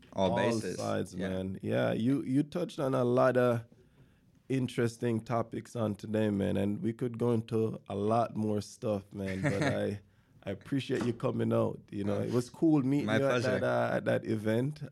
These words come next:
Speaker 1: Yeah.
Speaker 2: Um, and when is our next one coming up, by the
Speaker 1: Uh,
Speaker 2: way?
Speaker 1: second Tuesday of every month.
Speaker 2: Second Tuesday. So I'll definitely be there. It's a group, it's a great
Speaker 1: Yeah.
Speaker 2: group of folks, you know,
Speaker 1: Mm-hmm.
Speaker 2: just to be around like-minded business owners.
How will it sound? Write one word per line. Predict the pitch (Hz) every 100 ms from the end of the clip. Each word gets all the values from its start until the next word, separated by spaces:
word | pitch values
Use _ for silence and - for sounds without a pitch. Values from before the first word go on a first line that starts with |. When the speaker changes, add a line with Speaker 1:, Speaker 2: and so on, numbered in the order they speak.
| -
Speaker 1:
Yeah. | 107 117 101
Speaker 2:
Um, | 101 101
and | 107 104 104 - _
when | - 185
is | 190
our | 180
next | 156 156 151
one | 156 143
coming | 131 143 143 139
up, | 151 -
by | -
the | 104
Speaker 1:
Uh, |
Speaker 2:
way? | 101
Speaker 1:
second | - 135 - 117
Tuesday | 120 113 113
of | 107
every | 107 104
month. | 104 107
Speaker 2:
Second | 123 123 120
Tuesday. | 113 123 113 110 101
So | -
I'll | 110 110 107 110
definitely | 107 117 113 110 104
be | 104 107
there. | 104 104 101
It's | 101
a | 120
group, | 127 156 151 -
it's | 113 120
a |
great | 113 107 131 117
Speaker 1:
Yeah. |
Speaker 2:
group | 95 120 120 - _ -
of | - 104
folks, | - 143 110 - -
you | 98
know, | 98
Speaker 1:
Mm-hmm. | 101 110
Speaker 2:
just | 107 -
to | 107
be | 107 117
around | 107 107 101
like-minded | 101 101 101 104 98 98 95
business | 107 101 104 95
owners. | 98 98 104 -